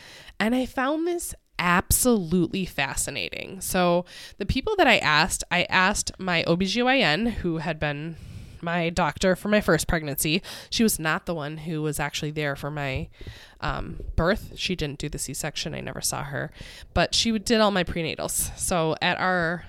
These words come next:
two-week checkup, I had asked her how long I should wait. And she said, "Twelve months. Wait twelve months to get pregnant and you should be in the clear." Okay.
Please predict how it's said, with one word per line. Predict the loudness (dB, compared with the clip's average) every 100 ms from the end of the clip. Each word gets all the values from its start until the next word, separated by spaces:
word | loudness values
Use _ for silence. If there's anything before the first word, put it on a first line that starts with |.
| -16 -10
two-week | -6 -4 -4 -6 -10 -16 -6
checkup, | -2 -2 -2 -4 -4 -8 _ _ _ -6
I |
had | -2
asked | -2 -2 2
her | 4 4
how | 0
long | -2 -4
I |
should | -6 -6
wait. | -4 -2 -2 _ -20 -20 -20 _
And | -2 -2 -2
she | -4 -4
said, | -4 -2 -2 -4 -2
"Twelve | 0 2 0
months. | -4 -8 -6
Wait | -4 -2
twelve | 6 8 8 8
months | 6 6 2
to | 2
get | 0
pregnant | 2 2 4 2 2 -2 -8 -16 -20 -20 -6
and | -4
you | -2
should | -2
be | -2
in | -4
the | -4
clear." | -6 -6 -8 _ _ _ _ _ _ _ _ _ _ -14 -6 -4
Okay. | 0 0 0